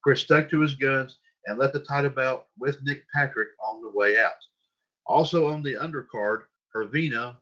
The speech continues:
who was Harvey Whippleman in drag, defeated the Cat in a Lumberjill match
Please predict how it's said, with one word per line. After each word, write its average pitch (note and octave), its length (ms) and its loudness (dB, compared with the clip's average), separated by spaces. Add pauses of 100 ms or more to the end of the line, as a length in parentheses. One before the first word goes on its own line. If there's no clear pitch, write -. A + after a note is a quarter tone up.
who A#2 100 -6
was A2 160 -6
Harvey A#2+ 340 4
Whippleman A#2 480 -4
in F#2+ 160 -10
drag, G2+ 440 6 (440)
defeated C3+ 380 -2
the G#2 80 -4
Cat D#3+ 400 0
in A#2+ 120 -8
a A2+ 80 -6
Lumberjill B2 600 -6
match G#2+ 400 -2